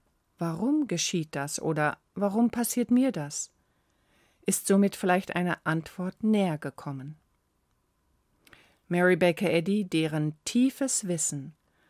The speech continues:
aus zahlreichen eigenen schwierigen Erfahrungen und Erlebnissen resultierte,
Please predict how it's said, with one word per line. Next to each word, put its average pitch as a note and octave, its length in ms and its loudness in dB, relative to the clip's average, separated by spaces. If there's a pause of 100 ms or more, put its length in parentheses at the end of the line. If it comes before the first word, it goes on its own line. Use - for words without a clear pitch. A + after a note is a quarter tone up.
(260)
aus D3 460 0
zahlreichen E3 1080 0
eigenen E3+ 580 2
schwierigen G3+ 680 0
Erfahrungen F#3+ 800 0
und E3 160 -2
Erlebnissen F3+ 580 0
resultierte, F3 840 -2